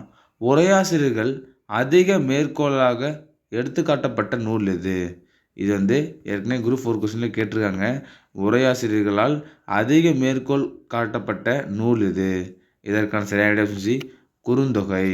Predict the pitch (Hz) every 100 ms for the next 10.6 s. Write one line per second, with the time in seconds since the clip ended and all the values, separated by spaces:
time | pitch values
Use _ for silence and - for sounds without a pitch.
0 | 90 - - 98 113 104 101 113 110 98
1 | 101 123 107 98 120 117 98 98 98 98
2 | 98 90 90 90 87 - _ _ _ _
3 | _ _ _ _ _ _ _ _ _ _
4 | _ _ _ - 104 107 110 104 101 98
5 | 92 110 - - _ _ _ - 143 160
6 | 156 175 151 165 180 127 110 127 131 139
7 | 131 110 104 107 131 - _ - 123 147
8 | 156 160 160 156 117 104 113 - - 101
9 | 113 143 160 160 156 147 123 123 123 107
10 | 98 113 107 101 98